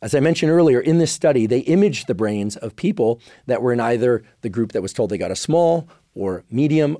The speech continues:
or high concentration of nicotine. And what they found is that in the specific area of the brain that is known to respond to nicotine and that is involved in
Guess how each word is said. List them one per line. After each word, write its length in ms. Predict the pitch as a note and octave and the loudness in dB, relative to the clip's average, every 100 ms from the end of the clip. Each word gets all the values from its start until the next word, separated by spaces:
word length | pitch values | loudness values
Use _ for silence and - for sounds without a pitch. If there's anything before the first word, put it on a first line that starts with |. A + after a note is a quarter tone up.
| - | -4
or 260 | A2 G#2+ - | -2 -2 -4
high 320 | - A#2+ A#2 | -6 -2 -2
concentration 680 | A2+ A2+ G#2 G2+ F#2+ - F#2 | -2 -6 -8 -8 -8 -8 -8
of 60 | F#2 | -6
nicotine. 520 | B2 A2 - D#2 E2+ _ - | -4 -6 -10 -12 -16 _ -10
And 80 | A2 | -8
what 120 | G#2+ | -8
they 100 | A2+ | -10
found 540 | - G#3+ A3 F#2 E2+ - - - - | -6 -4 -4 -6 -8 -16 -20 -20 -6
is 200 | B2 G#2+ | -6 0
that 240 | A#2+ G#2 - - - _ - | -2 -2 -8 -20 -20 _ -2
in 320 | F#3 A#3 A3 | 2 4 4
the 80 | F3+ | 2
specific 580 | - C3+ - E3 D#3 - | 0 -2 0 0 -2 0
area 240 | D#3 D#3 | 2 4
of 80 | C3+ | 2
the 60 | A#2+ | 0
brain 360 | A#2+ A2 A2 B2 | 0 0 -4 -4
that 140 | - | -2
is 160 | C3 G#2+ | -2 -2
known 400 | B2 C3 F3+ F#3 | -2 0 2 0
to 100 | D3+ | -2
respond 400 | C#3 - B2+ A#2 | -4 -4 -4 -4
to 80 | G#2+ | -6
nicotine 560 | F#2+ - - G#2+ - - | -8 -10 -10 -10 -10 -2
and 420 | G3 A3+ B2 A#2 - - _ - | 2 2 2 -2 -6 -20 _ -4
that 160 | B2 B2 | -2 0
is 160 | A#2+ | -2
involved 640 | A2+ G#2 A2 C#3 E3+ E3+ - | -4 -2 0 2 2 0 -4
in 320 | B2 B2+ A#2+ | -4 -2 -4